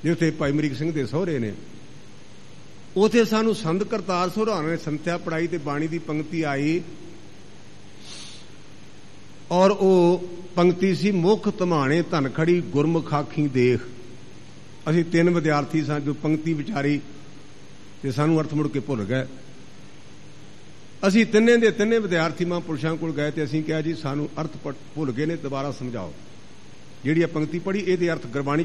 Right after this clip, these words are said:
ਫਿਰ ਕੀ ਨੇ?" ਕਹਿੰਦੇ, "ਜਿਵੇਂ ਬੀਬੀ ਨੇ ਘੁੰਡ ਕੱਢਿਆ ਨਾ ਤੇ ਪਤੀ ਸਾਹਮਣੇ ਖਲੋਤਾ ਹੈ, ਜਿੰਨਾ ਚਿਰ ਮੂੰਹ ਤਾਂ ਨਹੀਂ ਕਰਦੀ ਤੇ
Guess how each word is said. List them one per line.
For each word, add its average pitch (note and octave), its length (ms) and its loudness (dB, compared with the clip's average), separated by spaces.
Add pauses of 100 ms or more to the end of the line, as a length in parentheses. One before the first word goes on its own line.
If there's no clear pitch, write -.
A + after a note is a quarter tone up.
ਫਿਰ G3 100 4
ਕੀ C3+ 200 -4
ਨੇ?" G#2 80 -4 (1120)
ਕਹਿੰਦੇ, A3 320 8
"ਜਿਵੇਂ A#3+ 220 4
ਬੀਬੀ F3+ 340 4
ਨੇ A#3 100 4
ਘੁੰਡ E3 260 2
ਕੱਢਿਆ G3+ 380 2
ਨਾ C3+ 120 -2 (1000)
ਤੇ A3 100 8
ਪਤੀ A3 380 2
ਸਾਹਮਣੇ B3+ 400 4
ਖਲੋਤਾ D#3+ 400 0
ਹੈ, B2 200 -2 (840)
ਜਿੰਨਾ G#3+ 360 4
ਚਿਰ A3+ 220 4
ਮੂੰਹ A#3 280 2
ਤਾਂ B3 300 4
ਨਹੀਂ B3+ 160 2
ਕਰਦੀ G#3 340 0
ਤੇ A3 160 2